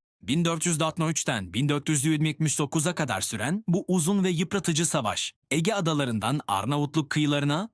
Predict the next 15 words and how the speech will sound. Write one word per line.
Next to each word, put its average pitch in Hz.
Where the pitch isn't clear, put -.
Mora'dan 131
Dalmaçya'ya 175
kadar 165
geniş 156
bir 208
coğrafyaya 160
yayıldı. 143
Venedik, 127
Fatih'e 196
karşı 175
sürekli 202
olarak 131
Papa'yı 139
ve 143
diğer 147